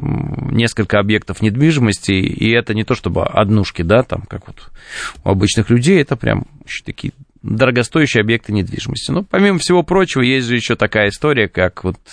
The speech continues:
э, криптовалюты. И, собственно говоря, г-, вот рассказывают про Миндича, что он как раз-таки выводил вот этот весь нал и все остальное, он, э, зе-, в общем, деньги Зеленского в криптовалюту.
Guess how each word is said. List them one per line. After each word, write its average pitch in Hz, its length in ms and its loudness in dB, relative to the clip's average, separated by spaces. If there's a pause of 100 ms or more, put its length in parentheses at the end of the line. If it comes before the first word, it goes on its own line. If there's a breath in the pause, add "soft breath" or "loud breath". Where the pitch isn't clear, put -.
(120)
э, 101 160 -2
криптовалюты. 120 840 0 (760 loud breath)
И, - 100 0
собственно - 340 0
говоря, 127 320 2
г-, 113 140 -4
вот 107 500 -6
рассказывают 101 560 0
про 107 180 0
Миндича, 127 440 2
что - 180 -2
он 110 80 2
как 98 200 -2
раз-таки 110 340 0
выводил 98 520 2
вот 95 180 -4
этот - 200 -10
весь 92 200 -2
нал 135 260 2
и 104 40 -2
все 98 160 -4
остальное, 120 520 2
он, 53 840 -2
э, 53 40 0
зе-, 107 220 0
в 113 320 -2
общем, 104 180 -2
деньги 113 260 2
Зеленского 127 580 0
в - 60 -14
криптовалюту. 107 720 -2